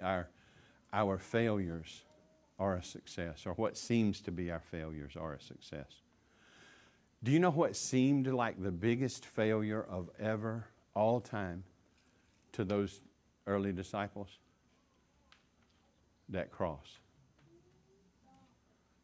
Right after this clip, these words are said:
That looked like the biggest failure of all. The Messiah that they were hoping in, that they were gonna reign with, he's dead. The, you know, darkness has succeeded in killing him.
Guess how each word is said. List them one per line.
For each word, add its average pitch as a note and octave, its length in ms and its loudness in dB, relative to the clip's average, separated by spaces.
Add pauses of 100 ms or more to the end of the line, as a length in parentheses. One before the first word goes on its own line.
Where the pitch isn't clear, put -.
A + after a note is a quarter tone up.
(100)
That C#3 180 2
looked C#3+ 180 4
like C#3+ 220 2
the C3 80 2
biggest C3+ 380 2
failure C3 480 2
of B2 160 0
all. D3 260 -2 (460)
The C3 80 8
Messiah C#3+ 640 10
that G#2+ 160 2
they D3 120 8
were C#3 140 8
hoping E3+ 340 6
in, A2+ 180 4
that G2 120 2
they D#3 140 8
were D#3 140 10
gonna B2+ 220 8
reign E3 320 8
with, G#2 220 6 (1300)
he's F#3 280 -4 (200)
dead. D3+ 360 2 (2750)
The, C3+ 300 4
you D3 400 4
know, C3 160 4
darkness D3+ 500 8
has C3 140 4
succeeded E3 800 4
in G#2+ 80 4
killing B2+ 540 2
him. D#2 160 -10